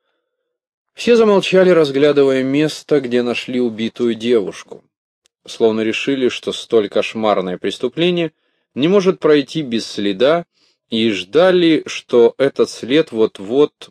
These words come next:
проступит на новом ковре. В тишине было слышно, как по крыше монотонно барабанит дождь.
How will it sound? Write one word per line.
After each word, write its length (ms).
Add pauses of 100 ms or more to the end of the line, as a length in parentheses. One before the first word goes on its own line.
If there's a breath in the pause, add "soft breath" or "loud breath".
проступит 800
на 220
новом 420
ковре. 400 (1200)
В 80
тишине 340
было 240
слышно, 720
как 260
по 140
крыше 500
монотонно 880
барабанит 1000 (120)
дождь. 720